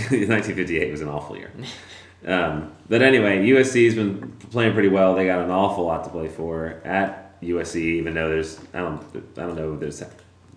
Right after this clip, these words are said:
Speaker 1: much, uh, home field advantage in Los Angeles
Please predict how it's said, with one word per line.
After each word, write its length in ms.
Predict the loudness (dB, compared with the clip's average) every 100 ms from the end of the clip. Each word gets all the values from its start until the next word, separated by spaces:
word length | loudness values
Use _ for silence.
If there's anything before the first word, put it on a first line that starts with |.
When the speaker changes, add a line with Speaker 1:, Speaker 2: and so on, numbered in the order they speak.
| -14
Speaker 1:
much, 280 | -12 -12
uh, 260 | -14 -14 -12
home 260 | -4 -4 -2
field 220 | -2 -2
advantage 640 | -4 -6 -6 -8 -10 -16 -20 -12
in 180 | -10 -8
Los 240 | -10 -10
Angeles 520 | -10 -10 -10 -14 -18